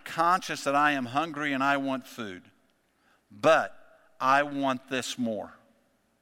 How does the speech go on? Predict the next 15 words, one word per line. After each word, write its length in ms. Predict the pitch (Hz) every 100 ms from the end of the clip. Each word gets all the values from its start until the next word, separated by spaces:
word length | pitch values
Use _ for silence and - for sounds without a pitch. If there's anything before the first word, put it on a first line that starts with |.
| _ _ _ _ _ _ _ _
God, 260 | 120 135 131
I 120 | 123
want 300 | 120 123 113
this 240 | 117 -
more." 220 | 113 101 95 _ _ _ _ _ _ _ _ _ _ _ _ _
There's 220 | 131 117
power. 760 | - - 185 202 185 127 104 107 _ _ _ _ _ _ _ _ _ _
Bible 280 | 123 143 135
tells 380 | - 135 131 113
us 140 | -
there's 220 | 120 104
power 720 | - - 180 196 170 117 98 - _ _ _
in 160 | 131 120
that 160 | 113
fasting. 460 | - 117 107 -